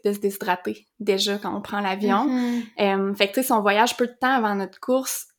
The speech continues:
Speaker 1: c'est un élément super important, s'assurer de bien s'hydrater dans l'avion. Euh, et à partir du moment où on met le pied dans le pays aussi, faut, tu sais, même boire plus qu'à l'habitude,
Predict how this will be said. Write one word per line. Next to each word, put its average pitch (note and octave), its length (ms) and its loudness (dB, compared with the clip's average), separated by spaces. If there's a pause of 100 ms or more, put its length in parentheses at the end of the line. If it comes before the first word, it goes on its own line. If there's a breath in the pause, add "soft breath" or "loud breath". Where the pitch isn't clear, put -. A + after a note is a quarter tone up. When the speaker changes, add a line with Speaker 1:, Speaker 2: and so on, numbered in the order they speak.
Speaker 1:
c'est - 220 2
un G3+ 160 2
élément G3 360 0
super G#3+ 260 0
important, G#3 420 -2
s'assurer G#3+ 380 -4
de G3+ 40 -4
bien G3 180 -2
s'hydrater G3+ 420 -4
dans G#3 140 0
l'avion. G3+ 600 -2 (460 loud breath)
Euh, F#3+ 560 -2
et A3 360 2 (120)
à G3+ 100 2
partir G3+ 240 0
du G3+ 100 -2
moment G#3 280 2
où A3 100 4
on A#3+ 80 2
met G#3 140 2
le G3 80 -4
pied A3 160 -2
dans G#3 140 2
le G#3 100 -4
pays G#3+ 240 2
aussi, A3 320 -4
faut, G#3+ 320 0
tu A#3 160 0
sais, - 120 -16
même A#3 300 2
boire G#3 280 4
plus A#3+ 260 0
qu'à G#3+ 140 2
l'habitude, G#3+ 760 0